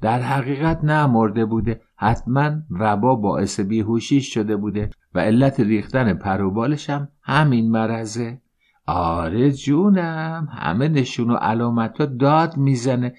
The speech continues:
که این قاز وبا گرفته. منم با نظر اول فهمیدم،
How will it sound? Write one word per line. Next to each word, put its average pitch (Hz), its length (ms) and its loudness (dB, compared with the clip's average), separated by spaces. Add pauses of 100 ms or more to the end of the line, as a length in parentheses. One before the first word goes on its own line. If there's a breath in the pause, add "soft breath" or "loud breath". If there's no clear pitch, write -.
که 147 100 0
این 147 160 0
قاز 139 340 2
وبا 123 340 2
گرفته. 101 600 -4 (320)
منم 139 380 2
با 113 140 2
نظر 110 400 0
اول 107 640 -4
فهمیدم، 139 960 -2